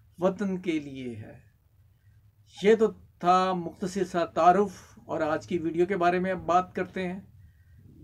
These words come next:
नाज़रीन, आज दो हिस्सों में तकसीम होगी हमारी वीडियो। पहले हिस्से में हम हस्ब रवायत महरूमीन की बात करेंगे, मजलूमीन की बात करेंगे, अपने हक के लिए लड़ने वालों के लिए बात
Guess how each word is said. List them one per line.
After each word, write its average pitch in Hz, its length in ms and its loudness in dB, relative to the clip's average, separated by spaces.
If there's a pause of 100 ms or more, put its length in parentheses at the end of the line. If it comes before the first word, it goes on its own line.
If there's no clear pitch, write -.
(180)
नाज़रीन, 220 300 0
आज 247 160 2
दो 202 280 4
हिस्सों 233 280 0
में 247 160 0
तकसीम 180 520 -6
होगी 160 380 -4
हमारी 143 280 -4
वीडियो। 131 360 -12 (320)
पहले 208 240 0
हिस्से 214 280 -2
में 214 140 -2
हम 202 240 -2 (560)
हस्ब 196 300 -4
रवायत 185 400 4
महरूमीन 170 540 -6
की 180 120 -4
बात 151 220 -2
करेंगे, 156 340 -6
मजलूमीन 156 600 -10
की 165 140 -8
बात 139 260 -4
करेंगे, 151 340 -6
अपने 208 340 -4
हक 185 220 -8
के 196 120 -4
लिए 190 160 -6
लड़ने 165 360 -4
वालों 160 320 -4
के 170 100 -6
लिए 143 200 -8
बात 120 280 -8